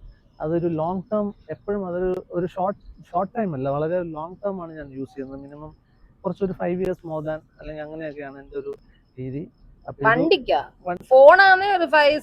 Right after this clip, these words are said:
Speaker 2: six.
Speaker 1: ഫോണ് ഞാൻ, ആ, അതെ, ഫോണാണെങ്കിലും ഞാൻ five years ഒക്കെ തന്നെയാണ് ഉപയോഗിക്കുന്നത്.
Speaker 2: പക്ഷെ
Speaker 1: അതുപോലെ
Speaker 2: വണ്ടിയാവുമ്പോ
Speaker 1: വണ്ടിയാവുമ്പോ ഈ പറഞ്ഞ പോലെ ഇപ്പൊ ഇതിപ്പോ seven and a half years ആയി.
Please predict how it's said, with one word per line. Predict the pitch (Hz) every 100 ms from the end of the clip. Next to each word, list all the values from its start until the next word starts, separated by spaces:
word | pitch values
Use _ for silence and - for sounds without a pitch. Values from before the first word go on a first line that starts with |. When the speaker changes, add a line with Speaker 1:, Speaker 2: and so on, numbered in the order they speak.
| 294
Speaker 2:
six. | 269 - - 214
Speaker 1:
ഫോണ് | 226 311 302 294
ഞാൻ, | 240 247 247 247 233
ആ, | 214
അതെ, | 220 196 160 196
ഫോണാണെങ്കിലും | 208 247 226 220 214 240 247
ഞാൻ | 220
five | 202 202 202
years | 196 - -
ഒക്കെ | 175 170
തന്നെയാണ് | 165 160 160
ഉപയോഗിക്കുന്നത്. | 143 151 143 - - 127 - _ - - -
Speaker 2:
പക്ഷെ | 247 311
Speaker 1:
അതുപോലെ | 302
Speaker 2:
വണ്ടിയാവുമ്പോ | 294 330 415 370 370 415 480
Speaker 1:
വണ്ടിയാവുമ്പോ | 208 392 370 349 269 220 - - 180
ഈ | 175 180 160
പറഞ്ഞ | 165 170
പോലെ | 160 160 160 196 - -
ഇപ്പൊ | 160 180
ഇതിപ്പോ | 170 165 180
seven | 170 - 165 165
and | 165
a | 151
half | 147 - 143
years | 143 143 139
ആയി. | 135